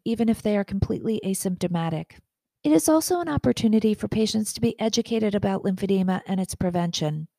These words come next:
Your team should discuss with you the specifics, but overall, we want to avoid injuries in the arm on the side of a lymph node dissection. A few things that sneak up on patients that I like to point out are injury during gardening, think thorns and bee stings,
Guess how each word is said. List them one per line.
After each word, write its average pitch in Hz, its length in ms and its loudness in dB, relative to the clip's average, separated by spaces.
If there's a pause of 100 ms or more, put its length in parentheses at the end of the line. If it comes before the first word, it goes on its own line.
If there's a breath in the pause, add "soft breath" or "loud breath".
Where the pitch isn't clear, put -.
(380)
Your 269 140 2
team 349 340 -6
should 392 180 4
discuss 226 540 0
with 226 160 0
you 208 180 4
the 196 160 0
specifics, - 800 -2
but - 240 -6
overall, 269 720 2
we 254 120 4
want 285 220 -2
to - 120 0
avoid 240 420 2
injuries 208 540 2
in 208 80 0
the 208 120 0
arm 196 360 2
on 208 100 0
the 214 80 0
side 208 300 -2
of 208 80 -4
a 202 60 -2
lymph 185 260 -2
node 180 200 0
dissection. 160 720 -4 (540)
A 262 60 -4
few 370 260 2
things 262 320 0
that 202 120 0
sneak - 360 0
up 226 180 0
on 180 160 2
patients 185 440 0
that 202 140 2
I 196 80 2
like 220 260 0
to - 100 -4
point 208 260 2
out 151 240 -2 (100)
are 226 180 0
injury 294 380 0
during 214 300 2
gardening, 196 580 2 (360)
think 240 220 -6
thorns 214 520 0
and 190 180 -4
bee 208 160 -4
stings, 196 520 -4